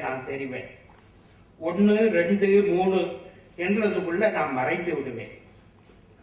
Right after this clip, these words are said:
இப்ப ஜே டி ஜெரி மனசுக்குள்ள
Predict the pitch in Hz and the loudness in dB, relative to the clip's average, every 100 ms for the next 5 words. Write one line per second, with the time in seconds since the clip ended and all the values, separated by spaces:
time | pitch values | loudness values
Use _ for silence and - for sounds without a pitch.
0 | - - - - - - 233 - - 233 | -20 -20 -20 -20 -20 -20 -20 -20 -20 -18
1 | 240 185 208 180 - - 202 - 220 - | -16 -14 -16 -18 -20 -12 -8 -2 0 2
2 | 214 269 269 208 208 208 196 170 190 208 | 0 2 -2 0 0 0 -2 -2 0 0
3 | 202 208 | 2 2